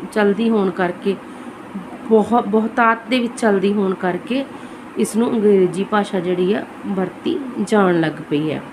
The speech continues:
ਪਰ ਸਾਰੀਆਂ ਜਗ੍ਹਾ 'ਤੇ ਨਹੀਂ ਵਰਤੀ ਜਾਂਦੀ, ਜਿਵੇਂ ਚੀਨ ਦੇ ਵਿੱਚ ਨਹੀਂ ਵਰਤੀ ਜਾਂਦੀ, ਉਹ ਆਪਣੀ ਹੀ ਭਾਸ਼ਾ ਚਲਾਉਂਦੇ ਆ। ਪਰ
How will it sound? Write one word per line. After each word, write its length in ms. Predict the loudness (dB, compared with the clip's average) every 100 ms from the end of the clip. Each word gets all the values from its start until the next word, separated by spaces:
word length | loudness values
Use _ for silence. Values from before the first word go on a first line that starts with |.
| -16 -18 -18 -18 -10 0
ਪਰ 120 | 2
ਸਾਰੀਆਂ 460 | 4 2 2 0
ਜਗ੍ਹਾ 280 | -2 -2 -2
'ਤੇ 160 | -2 -2
ਨਹੀਂ 200 | -2 -2
ਵਰਤੀ 360 | -2 -4 -4
ਜਾਂਦੀ, 300 | 0 2 0
ਜਿਵੇਂ 240 | 2 2 2
ਚੀਨ 400 | 0 2 2 4
ਦੇ 120 | 4
ਵਿੱਚ 240 | 2 0
ਨਹੀਂ 240 | 0 2 2
ਵਰਤੀ 340 | 0 -2 -4
ਜਾਂਦੀ, 320 | -2 0 2
ਉਹ 160 | 2 2
ਆਪਣੀ 400 | -2 -4 -2 0
ਹੀ 80 | -2
ਭਾਸ਼ਾ 320 | -2 -2 -2
ਚਲਾਉਂਦੇ 500 | -2 -2 -2 0 -2
ਆ। 60 | -4 -12 -18 -18 -18 -18 -18 -18 -18 -4 2
ਪਰ 320 | 4 4